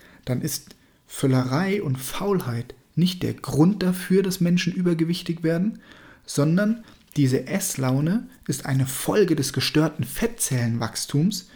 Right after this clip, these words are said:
wegen einer zu hohen Insulinausschüttung. Das bedeutet auch, dass dicke Menschen grundsätzlich mehr Hunger verspüren. Das heißt nicht, dass der Körper,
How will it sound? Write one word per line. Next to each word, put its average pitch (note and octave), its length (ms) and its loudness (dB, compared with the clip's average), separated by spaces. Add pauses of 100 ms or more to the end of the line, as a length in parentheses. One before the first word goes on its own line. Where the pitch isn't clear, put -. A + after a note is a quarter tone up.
(320)
wegen D3 260 4
einer C3 300 2 (160)
zu - 280 0
hohen C#3+ 220 2
Insulinausschüttung. D#3+ 840 0 (1300)
Das F3 200 0
bedeutet C#3+ 480 0
auch, D#3+ 340 -2 (540)
dass - 260 -6
dicke G#3+ 240 -2
Menschen D3+ 560 2
grundsätzlich C#3+ 640 -2
mehr C#3 400 4
Hunger D3+ 240 2
verspüren. C3 880 0 (1300)
Das - 220 -4
heißt D3+ 260 0
nicht, F3+ 180 0
dass D#3 140 -2
der C3+ 160 -4
Körper, G3 560 -4